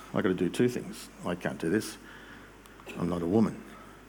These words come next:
It was nine o'clock in the morning when they crucified him. Mark gives us definitely three time references in this chapter,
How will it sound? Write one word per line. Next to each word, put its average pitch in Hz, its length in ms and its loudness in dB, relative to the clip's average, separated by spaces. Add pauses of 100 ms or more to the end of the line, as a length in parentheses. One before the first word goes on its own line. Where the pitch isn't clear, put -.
(480)
It 107 60 8
was 101 160 6
nine 151 180 12
o'clock 151 260 6
in 131 80 8
the 120 60 10
morning 113 340 10
when 101 100 8
they 101 140 8
crucified 101 640 6
him. 98 220 4
Mark 151 260 8
gives 120 280 6
us 113 360 6 (380)
definitely 131 420 8
three 143 280 10
time 127 340 8
references 127 460 8
in 123 100 8
this 120 160 8
chapter, 143 480 6